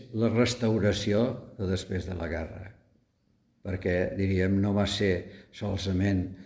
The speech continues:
diríem, el rectorat d'un mossèn, sinó que va ser de tres i quatre mos-, rectorats, que es van anar poguent restaurar, eh, diríem,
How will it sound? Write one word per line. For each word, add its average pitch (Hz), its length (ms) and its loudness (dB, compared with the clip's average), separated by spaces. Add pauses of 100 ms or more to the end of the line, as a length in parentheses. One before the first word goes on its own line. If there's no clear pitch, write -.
(220)
diríem, 92 680 0
el 95 120 0
rectorat 95 640 0
d'un 107 400 6
mossèn, 98 480 -2
sinó 98 240 -4
que 101 100 -6
va 95 140 -2
ser 98 220 -2
de 92 140 -2
tres 92 340 -2
i 92 80 -6
quatre 92 480 -6
mos-, 95 240 -10 (160)
rectorats, 87 800 -8 (500)
que 107 140 -2 (160)
es 101 100 0
van 104 220 2
anar - 300 -4 (280)
poguent 98 580 -2
restaurar, 110 840 0 (500)
eh, 101 720 -6
diríem, 104 340 0